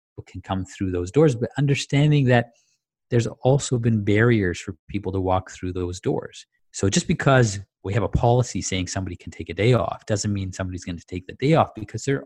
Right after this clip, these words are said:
often struggling with their own internalized racism or fears of being marginalized if they were to take that opportunity. So just having a policy does not create it. We must create cultures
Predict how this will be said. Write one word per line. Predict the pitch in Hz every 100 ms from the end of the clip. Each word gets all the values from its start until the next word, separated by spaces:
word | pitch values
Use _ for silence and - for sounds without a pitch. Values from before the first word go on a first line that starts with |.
| -
often | - 95 -
struggling | - 98 92 95
with | 92
their | - 92
own | 98
internalized | 95 92 92 90 87 87 87 90
racism | 95 98 101 185 196 - - - _
or | 117 113 113 113
fears | - - 104 110 107
of | 104 95
being | 98 92
marginalized | 87 90 - - 107 113 123
if | 101 -
they | 87
were | 85 90
to | 95
take | - 98
that | 101 104
opportunity. | 104 - - 110 110 120 139 - _ _ _ _ _
So | -
just | 139 202 -
having | - 143 147 117
a |
policy | - 131 123 - 90
does | 90 98
not | 104 95 -
create | - 95 110 92
it. | -
We | 104
must | 104 113 123 - -
create | - 92 -
cultures | - - 165 175 - 80 - - -